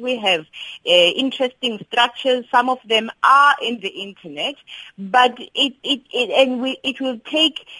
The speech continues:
people who are not going to be reactive to one case at a time, but a social movement that will say enough is enough.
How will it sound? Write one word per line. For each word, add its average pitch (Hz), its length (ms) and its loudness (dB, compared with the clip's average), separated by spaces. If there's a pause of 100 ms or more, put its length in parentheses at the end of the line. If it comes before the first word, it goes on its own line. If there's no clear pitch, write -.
(140)
people 294 420 -4
who 285 180 -4
are 214 180 4
not 262 240 -2
going 240 220 2
to 233 80 -20
be 214 140 -2
reactive 196 840 -4
to - 120 -16
one 190 420 0
case 214 400 0 (120)
at 202 220 -6
a 160 60 -12
time, 180 640 -2 (520)
but 254 240 4 (100)
a 240 240 2 (100)
social 254 640 -4
movement 196 720 -6
that 202 360 2
will 190 200 -4 (100)
say 202 220 4
enough 170 520 0
is 151 160 -10
enough. 147 400 -2